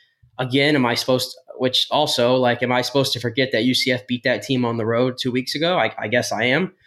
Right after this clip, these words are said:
Uh, I don't really care about, I don't look as much about that, that number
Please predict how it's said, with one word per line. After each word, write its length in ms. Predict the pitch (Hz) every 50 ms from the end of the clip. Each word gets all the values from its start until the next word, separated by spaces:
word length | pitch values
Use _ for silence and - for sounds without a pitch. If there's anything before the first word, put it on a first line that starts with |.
| _ _ _ _ -
Uh, 400 | 113 117 113 113 113 110 107 -
I 80 | - 135
don't 220 | 143 147 135 -
really 220 | 131 139 143 135 135
care 260 | 139 - 139 135 135
about, 240 | 131 127 123 120 - -
I 80 | 135
don't 200 | 156 170 165 -
look 200 | 143 156 151 151
as 140 | 151 123 -
much 260 | 131 131 135 131 -
about 280 | 127 107 117 113 - -
that, 220 | 110 104 98 - _ -
that 240 | 117 110 104 - -
number 560 | 113 110 113 120 131 131 139 139 139 135 139